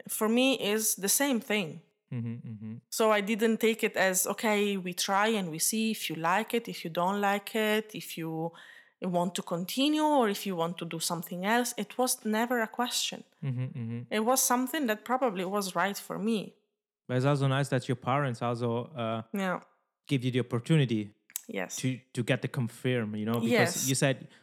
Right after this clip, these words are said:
Speaker 2: "I felt it inside me that it was the right choice," but
Speaker 1: Yeah, but maybe it wasn't for that.
Speaker 2: Yeah, because then you, you discover all the side. You, the coin always has two sides, and,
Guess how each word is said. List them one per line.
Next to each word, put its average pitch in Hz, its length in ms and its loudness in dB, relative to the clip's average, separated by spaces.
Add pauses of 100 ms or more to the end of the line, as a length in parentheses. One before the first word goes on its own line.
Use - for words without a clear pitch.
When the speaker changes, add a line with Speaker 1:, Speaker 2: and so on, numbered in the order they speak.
(140)
Speaker 2:
"I 120 80 2
felt 131 280 2
it 123 80 2
inside 123 340 0
me 117 240 -2
that 110 160 0
it 107 60 -2
was 110 160 0
the 110 80 -4
right 110 180 -2
choice," 127 240 0
but 117 200 -2
Speaker 1:
Yeah, 190 240 2 (300)
but 196 300 2
maybe 214 320 6
it 220 80 6
wasn't 226 340 6
for 240 140 4
that. 233 180 4
Speaker 2:
Yeah, 180 220 8
because 139 300 4 (280)
then 165 220 6
you, 147 80 4
you 135 220 2
discover 131 440 0
all 156 220 4
the 139 140 0
side. 127 500 4 (220)
You, 117 340 -6 (280)
the 131 80 -2
coin 139 300 0
always 127 360 0
has 113 180 -2 (100)
two 127 60 -2
sides, 120 500 0
and, 110 200 -6